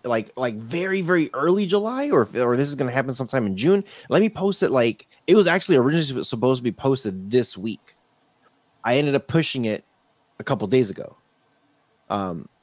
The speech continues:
instead of the end of the week, I did it in the beginning of the week because it was starting, it was, like, fifteen hundred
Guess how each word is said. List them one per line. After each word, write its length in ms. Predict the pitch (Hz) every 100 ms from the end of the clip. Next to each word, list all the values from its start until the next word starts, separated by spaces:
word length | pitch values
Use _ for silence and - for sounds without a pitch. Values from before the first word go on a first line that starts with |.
| _ _ _ _ _ _
instead 260 | 127 - 156
of 60 | 123
the 100 | 147
end 100 | 165
of 60 |
the 60 | 123
week, 160 | 117
I 80 | 107
did 120 | 113
it 160 | 117 - _ -
in 100 | 107
the 80 |
beginning 320 | 90 92 127 113
of 60 |
the 80 | 90
week 180 | 98 92
because 280 | 98 113 104
it 80 |
was 220 | 120 120 107
starting, 480 | - - 117 113
it 80 | 147
was, 120 | 151
like, 140 | 139 -
fifteen 600 | 151 131 - 135 120 107
hundred 500 | - 131 117 101 98